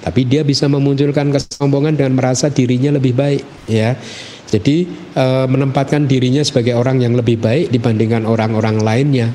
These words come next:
gitu. Jadi di kolom yang ketiga itu, "Saya adalah orang yang hina," kesombongan tersebut bisa muncul pada para budak,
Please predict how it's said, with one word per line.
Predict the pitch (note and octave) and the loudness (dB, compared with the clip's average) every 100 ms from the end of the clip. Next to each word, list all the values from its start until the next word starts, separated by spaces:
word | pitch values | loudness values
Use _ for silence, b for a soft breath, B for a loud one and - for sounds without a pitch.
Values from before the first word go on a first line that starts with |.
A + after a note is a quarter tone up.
| - | -2
gitu. | F2 F2 D#2 E2 - - - - - - - - - | -2 0 -2 -8 -18 -20 -20 -20 -20 -20 -20 -18 -4
Jadi | A2+ G#2+ A2+ G2+ B B B B - | -2 0 0 -2 B B B B -4
di | A2+ | -4
kolom | - D3 E3+ E3 | 0 0 2 0
yang | C#3+ B2+ | 0 0
ketiga | B2+ C3 - E2+ | 0 0 0 0
itu, | G2+ A2+ E2+ F#2 | 0 0 0 0
"Saya | A#2 - A#2 B2 | -2 0 0 0
adalah | A2+ A2+ G#2+ G#2 | 0 0 0 0
orang | A2 A2+ G#2 | 0 2 0
yang | G2 | 0
hina," | F#2 D3 G2+ D2+ G2 - B B B B B - | 0 0 0 -2 -6 -10 B B B B B -4
kesombongan | D#3+ - D#3+ D#3 E3 F#3 F3+ | -2 0 0 2 2 2 0
tersebut | D#3 - B2 - F2 - - - - | 0 0 -2 0 -2 -4 -18 -20 -16
bisa | - A#2+ - D#3+ | -2 -2 2 0
muncul | D#3 D3 C#3 D#3+ D#3 | 2 0 0 0 0
pada | C#3+ A#2+ A#2 | -2 0 -2
para | A#2 A2 A#2 | 0 0 0
budak, | A2+ C3 A#2+ B2 | 0 -2 0 -4